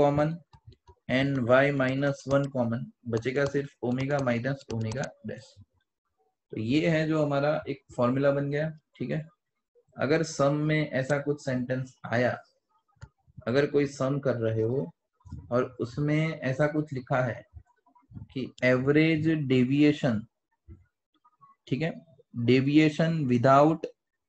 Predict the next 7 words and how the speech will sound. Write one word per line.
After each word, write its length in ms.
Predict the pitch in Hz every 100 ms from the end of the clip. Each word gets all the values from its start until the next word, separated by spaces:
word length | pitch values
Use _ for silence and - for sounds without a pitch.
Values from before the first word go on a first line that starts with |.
| _ _ _ _ _ _ _ _ -
सॉरी, 280 | 120 127 139 - 135 131
dispersion 800 | 127 - 160 160 151 165 165 156
without 600 | 123 120 135 147 160 156 147 131
deviation, 540 | 127 143 139 127 101 - _ _ _ _ - _ _
तो 40 | 127
आप 220 | 139 135
डायरेक्ट 580 | 120 123 143 151 127